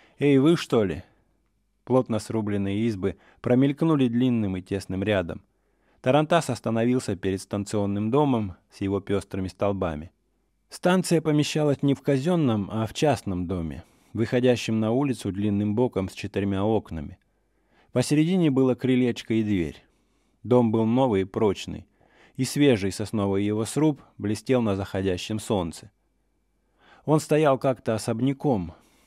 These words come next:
и, судя по надворным строениям, плотному амбару, клетям,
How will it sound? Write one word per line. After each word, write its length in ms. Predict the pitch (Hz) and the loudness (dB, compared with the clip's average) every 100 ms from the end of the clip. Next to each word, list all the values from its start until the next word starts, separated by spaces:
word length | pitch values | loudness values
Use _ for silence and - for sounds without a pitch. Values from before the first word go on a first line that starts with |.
| - | -12
и, 200 | - 101 | -4 -4
судя 340 | 98 117 101 95 | -2 -4 -4 -4
по 100 | 104 | -4
надворным 560 | 101 98 101 95 95 | -4 -2 -2 -2 -4
строениям, 680 | 95 - 117 135 123 107 90 - _ _ | -6 -2 0 2 0 -2 -4 -12 _ _
плотному 580 | - 117 117 104 98 95 | -2 0 0 -2 -2 -2
амбару, 600 | 95 98 117 123 113 90 - _ - | -2 0 0 2 0 -4 -10 _ -8
клетям, 600 | 104 101 120 123 104 | -6 -4 -4 -4 -4